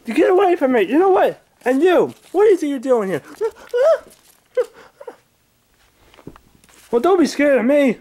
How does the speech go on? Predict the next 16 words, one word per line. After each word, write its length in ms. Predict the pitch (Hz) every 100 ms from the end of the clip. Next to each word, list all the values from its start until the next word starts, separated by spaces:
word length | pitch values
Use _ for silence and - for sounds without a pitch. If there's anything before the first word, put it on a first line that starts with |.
| -
I, 60 | 240 233
I'm 100 | 277
sorry. 380 | 294 359 294 - - _ _
Don't 280 | 381 427 359
you 100 | 294
get? 340 | 311 277 - _ - - - - - - - - - - - 240 - - - - - - - - -
Whoa, 760 | 202 175 - - 147 214 285 226
whoa, 460 | - - 254 294 233 - - -
whoa. 320 | 277 320 190 - 466 427 - 302 302 - - 359 466 508 - - 466 554 - - - - - _ _ _ _ _
Yeah, 220 | 277 294
that's 260 | 269 339 330
right. 240 | 277 214
Get 140 | 359 415
out 220 | 339 262
of 60 |
here. 360 | 233 214 170 107